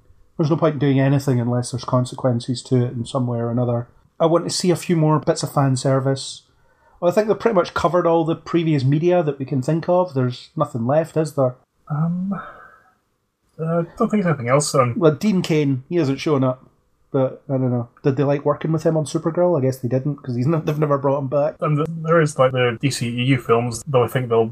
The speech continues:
Speaker 2: they'll be a bit expen-, expensive for cam-, the cameos.
Speaker 1: Yeah, maybe. I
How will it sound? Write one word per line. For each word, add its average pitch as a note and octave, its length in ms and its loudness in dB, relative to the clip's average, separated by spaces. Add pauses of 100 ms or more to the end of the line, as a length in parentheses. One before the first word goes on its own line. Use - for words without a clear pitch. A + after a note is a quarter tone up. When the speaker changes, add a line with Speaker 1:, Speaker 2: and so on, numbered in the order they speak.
(140)
Speaker 2:
they'll B2+ 120 -2
be A#2+ 80 0
a A2+ 60 -2
bit A#2+ 140 0
expen-, B2+ 260 -4
expensive B2 440 -2
for - 220 -4
cam-, A2+ 220 -2
the B2+ 80 -10
cameos. A#2 440 -4 (1120)
Speaker 1:
Yeah, G#3 260 2
maybe. F3+ 340 0
I C#3 140 -4